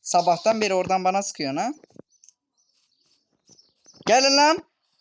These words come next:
Orospunun oğulları, gelin hepiniz, gelin, gelin. Geleceğiniz varsa göreceğiniz de var. Siz Hüseyin'i daha tanımamışsınız aga.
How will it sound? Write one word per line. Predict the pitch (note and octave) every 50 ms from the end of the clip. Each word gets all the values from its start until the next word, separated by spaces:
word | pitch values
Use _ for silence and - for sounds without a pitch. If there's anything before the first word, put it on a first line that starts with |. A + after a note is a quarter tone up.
| _ _ -
Orospunun | C4+ D4+ D#4+ D#4+ D4+ B3+ - - - C4+ B3+ B3+ A#3+
oğulları, | A#3+ A#3 A3+ G#3+ G#3+ G#3+ G3+ G#3
gelin | G3+ B3 C4 B3 A3+ G3+
hepiniz, | F#3 D#3 - D#3 D3+ C#3 B2+ -
gelin, | - G#3 G#3+ F#3+ D#3+ C#3
gelin. | C3+ D#3 E3 C#3 A#2+ - _ _ _ _ _ _ _ _ _ - - - - _ - _ - - - - _ _ _ - _ _ _ _ _ _ _ _ _ _ _ _ _ _ _ _ _
Geleceğiniz | - C#3 C3+ C#3 C#3 C3+ D3+ D#3 D#3+ E3 D3+ D#3
varsa | F#3 G#3+ A3 - D#3
göreceğiniz | C3 B2+ B2 A#2+ A#2+ A#2+ C3 C3 C#3 D#3 D#3+ E3
de | C#3+ A#2+
var. | A2 G#2+ G#2+ - _ _ _ _ _ _ _ _ _ _ _ _ _ _ _ _ _ _
Siz | - - B2+ B2 -
Hüseyin'i | B2+ B2 - C#3 C3+ D3 E3+ E3+ C#3+
daha | B2+ A#2+ A#2+ A#2+ A#2+
tanımamışsınız | - C3 B2 C#3 D#3 E3+ F3+ F3 D#3+ - - C3 A#2+ A2+ A#2
aga. | A2+ A2+ B2+ C#3+ D3 C#3+ C#3 C3+ B2+ A#2 A2